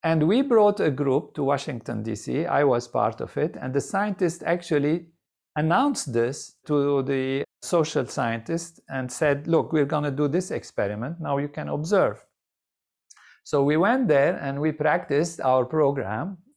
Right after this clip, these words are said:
of consciousness, which is transcending. And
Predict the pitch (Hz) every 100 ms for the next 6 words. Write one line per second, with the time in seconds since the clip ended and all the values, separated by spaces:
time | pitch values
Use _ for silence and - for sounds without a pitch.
0 | - 123 113 - 104 104 - - 123 139
1 | - 127 123 120 - 131 127 113 135 117
2 | 98 131 220 - _ _ _ _ - _
3 | _ - 160 160 165 156